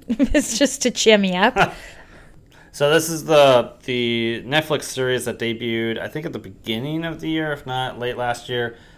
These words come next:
Speaker 2: It was a bit of a sensation. It has something to do with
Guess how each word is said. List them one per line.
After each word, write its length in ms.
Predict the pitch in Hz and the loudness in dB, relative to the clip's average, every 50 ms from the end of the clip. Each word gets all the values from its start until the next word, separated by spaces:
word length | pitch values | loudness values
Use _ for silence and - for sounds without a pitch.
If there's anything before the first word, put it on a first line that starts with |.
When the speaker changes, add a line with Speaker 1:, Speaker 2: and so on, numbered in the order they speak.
| _ _ | _ _
Speaker 2:
It 40 | - | -6
was 100 | 123 120 | -2 -2
a 40 | 143 | 0
bit 160 | 135 180 190 | 2 2 2
of 80 | 185 165 | 4 4
a 60 | 160 | 2
sensation. 880 | 156 - 139 131 131 - - 135 135 131 131 - - 139 135 135 135 131 | 0 0 -4 -6 -6 -2 0 2 2 2 2 0 -4 -2 -2 -2 -4 -4
It 100 | - - | -4 -6
has 200 | 120 120 117 - | -6 -6 -6 -4
something 280 | - 160 151 - 147 143 | -2 -2 -2 -2 -4 -6
to 80 | 139 | -6
do 220 | 127 120 143 143 139 | -6 -4 -4 -2 2
with 260 | 135 131 120 - | 2 2 0 0